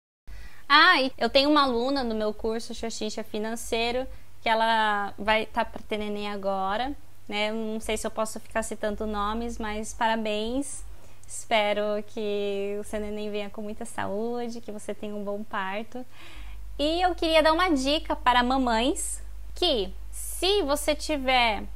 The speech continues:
uma boa quantia guardada, eu aconselho você pagar o seu parto,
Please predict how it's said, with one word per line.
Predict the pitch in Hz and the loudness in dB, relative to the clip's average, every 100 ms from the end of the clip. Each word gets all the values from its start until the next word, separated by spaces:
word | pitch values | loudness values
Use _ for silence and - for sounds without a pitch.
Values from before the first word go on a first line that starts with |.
| - - - - - | -8 -8 -8 -8 -4
uma | 226 220 226 220 | -2 0 0 0
boa | 202 240 294 | 4 8 10
quantia | 294 247 240 233 240 208 | 8 2 0 0 2 2
guardada, | 202 202 190 190 214 240 196 185 - - - | 4 2 2 0 0 0 -2 -4 -6 -4 8
eu | 269 | 10
aconselho | 339 339 254 233 - 240 254 233 202 | 10 6 0 -2 0 4 4 2 -2
você | 208 226 - 240 | -2 -4 -2 0
pagar | 254 240 226 233 247 - - - - | 0 2 4 2 0 -6 -8 -8 -4
o | 247 | -4
seu | 226 - 254 | 0 4 4
parto, | 277 - 214 208 226 - | 4 6 6 6 2 -4